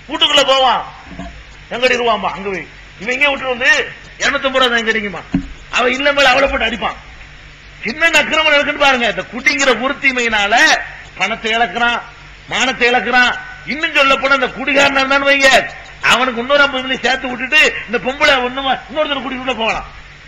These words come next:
அதுவும் தெரியாது அவனுக்கு. தன்னுடைய பொண்டாட்டி தப்பா நடந்துக்கிட்டா கூட, அதை கூட அவனால கண்டுபிடிக்க முடியுமான்னா, அதையும் கண்டுபிடிக்க முடியாது. அவ்வளவு மோசமான அளவுக்கு ஆளாயிருவான். தொழிலு, போக்குவரத்து,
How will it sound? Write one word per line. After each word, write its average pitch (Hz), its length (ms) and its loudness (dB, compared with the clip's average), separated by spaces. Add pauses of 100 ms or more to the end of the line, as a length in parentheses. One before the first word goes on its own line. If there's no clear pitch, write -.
(140)
அதுவும் 302 280 2
தெரியாது 254 260 2
அவனுக்கு. 165 240 -6 (460)
தன்னுடைய 226 320 4
பொண்டாட்டி 285 500 0
தப்பா 233 300 2
நடந்துக்கிட்டா 233 540 0
கூட, 262 400 2 (280)
அதை 262 220 4
கூட 302 200 4
அவனால 277 300 4
கண்டுபிடிக்க 254 400 -2
முடியுமான்னா, 247 640 4 (180)
அதையும் 294 240 0
கண்டுபிடிக்க 294 380 -2
முடியாது. 254 360 -2 (340)
அவ்வளவு 302 340 4
மோசமான 262 760 6 (140)
அளவுக்கு 262 320 2
ஆளாயிருவான். 233 540 4 (480)
தொழிலு, 226 360 0
போக்குவரத்து, 226 840 0